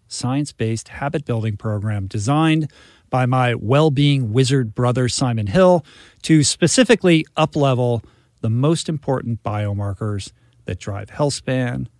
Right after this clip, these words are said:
that drive disease prevention, physical fitness, and mental well-being, courtesy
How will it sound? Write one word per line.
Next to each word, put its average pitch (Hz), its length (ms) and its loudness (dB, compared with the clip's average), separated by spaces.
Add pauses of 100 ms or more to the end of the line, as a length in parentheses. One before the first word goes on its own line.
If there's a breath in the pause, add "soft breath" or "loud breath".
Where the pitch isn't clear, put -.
that 101 120 -10
drive 101 340 -12
disease 127 400 -4
prevention, 120 560 -4
physical 104 400 -10
fitness, 147 640 -4 (100)
and 160 500 2
mental 135 360 -2
well-being, 113 600 -2
courtesy 123 760 -2